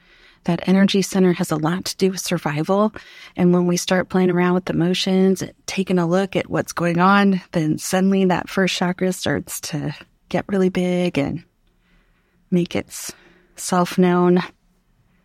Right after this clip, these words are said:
So we want to keep that first chakra very grounded to the center of the earth, where the earth is saying hello.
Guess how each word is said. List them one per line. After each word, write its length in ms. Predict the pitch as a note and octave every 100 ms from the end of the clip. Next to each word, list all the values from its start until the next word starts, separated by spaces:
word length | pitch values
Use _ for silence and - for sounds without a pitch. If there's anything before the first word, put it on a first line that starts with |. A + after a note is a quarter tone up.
| _ _ _ _ _ -
So 180 | - F3
we 60 |
want 180 | F3 E3
to 60 | E3
keep 260 | - E3
that 180 | E3+ -
first 260 | - E3+ -
chakra 360 | D#3 - D#3+
very 380 | D3 F#3+ G3 F#3
grounded 480 | - E3+ F3 F3 E3
to 80 | E3+
the 120 | D#3
center 320 | - E3 D#3+
of 80 | D#3
the 120 | -
earth, 380 | F#3 G3+ - - - _ _ _ _ _ _ _ _ _ -
where 100 | E3
the 120 | - -
earth 340 | F3 F3 -
is 160 | D#3+ -
saying 320 | - E3 E3
hello. 540 | F3 D#3+ F3 F#3 F#3+